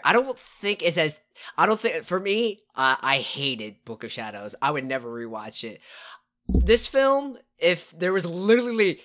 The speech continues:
nothing else going on, like, I don't think I would mind rewatching it, but I would just have as white noise. I don't think I would commit time to even hate watching this, but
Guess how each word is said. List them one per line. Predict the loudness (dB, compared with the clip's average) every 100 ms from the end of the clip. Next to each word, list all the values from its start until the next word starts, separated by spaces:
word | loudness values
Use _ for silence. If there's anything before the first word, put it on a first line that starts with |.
| -14
nothing | -10 -4 0 0 0 -2
else | -4 -4
going | -2 -2 -2
on, | 0 -2 0
like, | -2 -2 -4
I | -6
don't | -6 -8
think | -12 -8 -4
I | -4
would | -4
mind | -6 -6 -6 -8 -10
rewatching | -8 -6 -6 -6 -6
it, | -8 -8 -14 _ _ _ _ _
but | 2 2 2 -6 _
I | 0
would | 0
just | -2 -4
have | -4 -4
as | -6 -4
white | -6 -6
noise. | -8 -8 -8 -6 -8 -4
I | -4 -4 -6
don't | -6 -6 -12
think | -14 -8
I | -8
would | -8
commit | -12 -14 -16
time | -16 -10 -8 -6 -8 -12 -20 _ _ _ _ _ _ -10
to | -10 -8
even | -6 -4
hate | -4 -6 -6
watching | -6 -6 -6
this, | -6 -6 -6 -8
but | -4 -4 -6